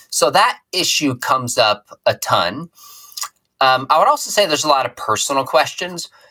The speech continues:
Is there a meaning to life? If God exists, what is his purpose for my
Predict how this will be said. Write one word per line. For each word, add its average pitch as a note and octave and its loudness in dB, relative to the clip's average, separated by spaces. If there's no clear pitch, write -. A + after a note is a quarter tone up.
Is G3 0
there D#3+ 4
a C#3+ 2
meaning C#3 0
to A#2+ 0
life? G#2+ -2
If F3+ -2
God D3+ 4
exists, B2 -2
what C3+ 2
is C3+ -2
his B2+ -8
purpose - -4
for A2 0
my G#2 2